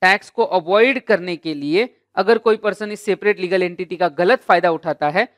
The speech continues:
तो हम इस सेपरेट लीगल एंटिटी को कंसीडर नहीं करेंगे। और उसी के लिए जो केस लॉ है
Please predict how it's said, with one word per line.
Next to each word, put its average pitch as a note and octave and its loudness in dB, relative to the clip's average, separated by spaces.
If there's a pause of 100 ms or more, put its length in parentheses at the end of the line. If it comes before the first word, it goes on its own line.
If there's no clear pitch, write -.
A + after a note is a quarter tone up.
(200)
तो G#3 -6
हम A3 -2
इस A#3 -12
सेपरेट G3 -2
लीगल F3+ -2
एंटिटी E3+ -8
को F3+ -4
कंसीडर E3 0 (300)
नहीं F3 -6
करेंगे। C3 -10 (480)
और D#3 -12
उसी G#3 -10
के G#3+ 0
लिए G#3 0
जो G3 -2
केस G3 -4
लॉ G3+ 0
है A3 -4